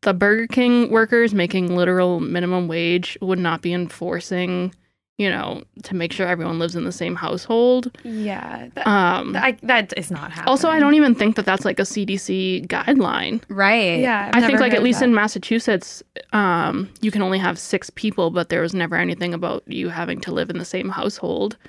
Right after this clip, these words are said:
Speaker 1: in order to, like, eat at a restaurant together.
Speaker 2: Right.
Speaker 3: Yeah.
Speaker 2: That, that makes no <laughs> sense.
Speaker 1: Yeah, so that was very bizarre,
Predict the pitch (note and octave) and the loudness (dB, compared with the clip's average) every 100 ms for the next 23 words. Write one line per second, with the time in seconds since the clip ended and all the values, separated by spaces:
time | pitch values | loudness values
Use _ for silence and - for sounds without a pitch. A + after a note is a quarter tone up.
0 | _ _ _ G#3+ G3 F#3 F3+ E3+ F3 - | _ _ _ -2 0 -2 -4 -6 -6 -6
1 | F#3+ F3 F3+ E3 - F#3 - - E3 - | -6 -4 -4 -4 -4 -6 -8 -8 -8 -6
2 | D2+ A3 - _ _ _ _ _ _ A3+ | -6 -8 -10 _ _ _ _ _ _ -2
3 | A3+ F3+ - _ _ _ _ _ _ A3 | 0 0 -8 _ _ _ _ _ _ -4
4 | B3 B3 F#3+ F3+ F3+ F#3+ _ - A3+ A#3 | -2 0 -2 -4 -6 -10 _ -6 -6 -6
5 | _ _ A3 A3+ A3 - - G#3+ - G#3+ | _ _ -8 -6 -8 -8 -12 -10 -8 -8
6 | - C4 - A3 F#3 G3+ A#3 G#3 B3+ E4 | -6 -2 4 4 4 0 0 2 4 6
7 | D#4+ G3+ G3 F3+ E3+ F3 D#3+ A2+ D3+ F#3 | 6 6 4 4 2 0 0 0 2 0